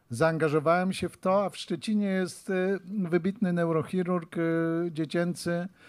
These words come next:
profesor Sagan, który, który notabene ma obywatelstwo amerykańskie, uczył się połowę życia w Stanach i jest naprawdę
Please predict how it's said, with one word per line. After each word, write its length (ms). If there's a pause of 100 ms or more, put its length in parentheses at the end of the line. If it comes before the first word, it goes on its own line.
(140)
profesor 420
Sagan, 520
który, 680
który 600
notabene 640
ma 160
obywatelstwo 680
amerykańskie, 1000
uczył 280
się 140
połowę 380
życia 280
w 60
Stanach 580
i 40
jest 160
naprawdę 560